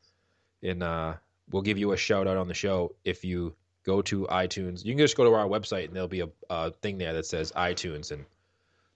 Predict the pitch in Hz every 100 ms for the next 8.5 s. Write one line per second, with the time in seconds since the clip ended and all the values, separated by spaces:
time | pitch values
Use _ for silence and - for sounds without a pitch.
0 | 73 71 69 65 - _ _ - 92 92
1 | 92 87 87 80 85 - 78 80 78 73
2 | 78 73 82 78 73 55 82 85 78 71
3 | - 80 73 69 67 64 60 57 55 -
4 | - _ _ _ _ _ - _ - 113
5 | 107 117 131 131 127 117 135 127 143 135
6 | 127 117 123 120 120 113 110 117 - 113
7 | - 113 101 98 - 117 113 117 110 -
8 | 95 87 123 139 156